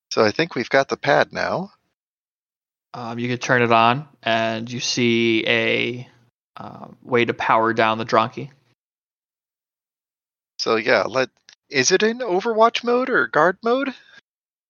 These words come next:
Speaker 2: It's set. There's a, uh, facial recognition, uh, software, which is, uh, apparently,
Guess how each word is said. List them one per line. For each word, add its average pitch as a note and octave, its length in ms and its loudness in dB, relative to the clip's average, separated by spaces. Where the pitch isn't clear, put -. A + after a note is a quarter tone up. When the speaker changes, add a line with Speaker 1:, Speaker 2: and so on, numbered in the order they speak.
Speaker 2:
It's D#3 280 -4
set. D#3 380 0
There's D3+ 320 2
a, D#3+ 160 6
uh, C#3 280 6
facial G#3+ 400 0
recognition, D3+ 880 -2
uh, A2 220 -2
software, A2 680 -2
which A#2+ 260 -8
is, A#2 260 -8
uh, A2 400 -2
apparently, C#3 720 -2